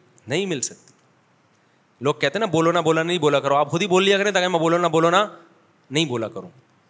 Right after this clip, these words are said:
सेंटेंस मुकम्मल कर लिया करें। एक गलीज पानी था, कोई कह सकता था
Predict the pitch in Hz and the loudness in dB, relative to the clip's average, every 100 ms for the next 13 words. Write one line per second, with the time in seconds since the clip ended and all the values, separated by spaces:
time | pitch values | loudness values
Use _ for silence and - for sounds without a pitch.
0 | _ _ _ _ _ _ _ _ _ _ | _ _ _ _ _ _ _ _ _ _
1 | _ - 147 143 208 160 165 185 185 180 | _ -4 -4 0 0 0 0 2 2 2
2 | 156 147 131 123 110 120 202 247 247 170 | 0 0 -2 -2 -4 4 4 4 2 0
3 | 190 208 208 - 160 165 180 165 143 143 | 2 2 0 0 0 2 0 0 2 4
4 | 139 117 101 - 156 151 165 180 - 196 | 4 0 -6 -6 -4 0 0 0 -2 -2
5 | 185 190 175 - | 2 4 4 -2